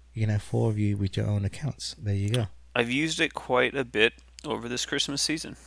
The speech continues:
Speaker 2: actually. There's watched a lot of Disney movies.
Speaker 1: Yeah, so, I mean, in
Speaker 2: Tangled,
Speaker 1: fact,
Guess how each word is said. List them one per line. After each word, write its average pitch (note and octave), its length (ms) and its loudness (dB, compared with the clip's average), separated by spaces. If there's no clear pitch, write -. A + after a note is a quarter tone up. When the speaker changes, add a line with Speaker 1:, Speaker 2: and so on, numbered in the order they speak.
Speaker 2:
actually. A2 500 -10
There's A2 320 -2
watched A2+ 300 6
a A#2+ 40 0
lot A2+ 220 2
of A#2 120 -6
Disney A#2+ 300 -4
movies. A#2 440 -14
Speaker 1:
Yeah, B2+ 220 -4
so, - 160 -4
I B2 60 2
mean, A2 80 12
in A#2 160 12
Speaker 2:
Tangled, B2+ 300 4
Speaker 1:
fact, D3+ 160 2